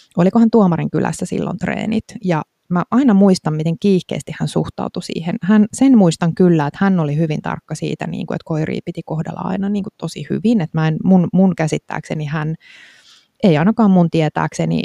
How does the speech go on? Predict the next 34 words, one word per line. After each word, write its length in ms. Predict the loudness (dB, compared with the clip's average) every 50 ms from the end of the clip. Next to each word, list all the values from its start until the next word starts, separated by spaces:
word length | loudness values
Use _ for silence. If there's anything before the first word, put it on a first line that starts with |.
| -6 _
niin 180 | -6 -6 -6 -6
kuin, 100 | -6 -6 -6
käyttänyt 520 | -4 -4 -4 -4 _ -4 0 0 0 0 -2 _ -6 -4
väkivaltaisia 720 | -4 -2 -2 -2 -4 -2 -2 -2 -2 -2 -4 -4 -4 -6 -4 -2
keinoja, 380 | 0 0 0 0 -2 -4 -4
mut 180 | -4 -6 -4 0
hän, 220 | 0 2 2 0 0 _ -2
tota, 400 | 0 0 0 0 0 0 0 -2 _ _ _ _ _ 0
mä 60 | 2 2
muistan, 380 | 2 2 0 -2 -2 -2 0
miten 240 | 0 0 0 0 0
se 80 | -2 -2 -2
puhui 220 | -2 -2 -2 -4
niistä 240 | -4 -6 -8 -8 -8
maalimiehistä. 680 | -8 -6 -6 -6 -6 -6 -6 -6 -6 -6 -6 -4 -4
Niin 60 | -2
se 80 | 0 0
oli 140 | 0 0 0
semmoista 320 | 2 2 2 2 0 0 -2
ihmeellistä, 600 | -4 -2 0 0 -2 -2 -2 -2 -4 -4 -6 -6 -6
niin 160 | -6 -6 -4
kuin, 240 | -4 -4 -4 -4 -6 _ -14 -20 -20 -20 -20 -20 -20 -20 _ _ -8
et 80 | -8 -8 -8 _ _ _ _ -14 -14 -14 -14 _ _ -6
semmoista, 380 | -2 0 0 0 0 0 -2 -2
niin 80 | -2
kuin, 140 | 0 -2 -4 -6 _ _ _ _ _ _ -16 -10 -4 0
id-, 140 | 0 0 0 0 2
idolimeininkiä. 1400 | 2 4 4 4 4 2 2 0 -2 -2 -2 2 4 4 4 4 2 0 -2 -4 -6 -6 -6 -4 -4 -4 -2 -2
Ja, 120 | -2 -4 -4 -4 -2
ja 100 | -2 -4 -2 0
mä, 160 | 2 2 4
niin 120 | 4 4 4
kuin, 120 | 4 4
aina 160 | 4 2 2